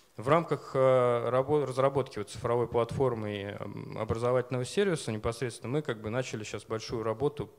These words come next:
в принципе, по, э, разработке вообще архитектуры всех систем и, м, э, цифровой платформы. Она представлена щас вот в первом, ну, наверное, не в первом, во втором уже приближении на слайде. Я здесь, можете, наверное,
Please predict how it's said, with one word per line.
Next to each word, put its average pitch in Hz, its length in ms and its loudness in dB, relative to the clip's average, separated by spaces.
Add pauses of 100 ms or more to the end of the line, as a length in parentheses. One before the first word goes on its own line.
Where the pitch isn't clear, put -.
(180)
в - 160 -20
принципе, 123 580 -2
по, 107 640 -4 (540)
э, 92 320 -8 (320)
разработке 117 540 -2
вообще 120 180 -4
архитектуры 113 500 -10
всех - 240 -12
систем 135 460 -8 (480)
и, 101 500 -10 (640)
м, 98 200 -10
э, 95 320 -10
цифровой 117 420 0
платформы. 107 720 -2 (160)
Она 120 220 2
представлена 131 500 4
щас - 220 -4
вот 110 100 -8
в - 60 -18
первом, 107 500 -2
ну, 127 120 -2
наверное, 104 300 -4
не 110 80 -8
в - 60 -14
первом, 107 200 -4
во 95 40 -4
втором 123 360 2
уже 101 160 -6
приближении 113 500 -2
на 117 140 0
слайде. 139 360 2
Я 113 60 2
здесь, 117 220 -6
можете, 123 560 -4
наверное, 113 760 -2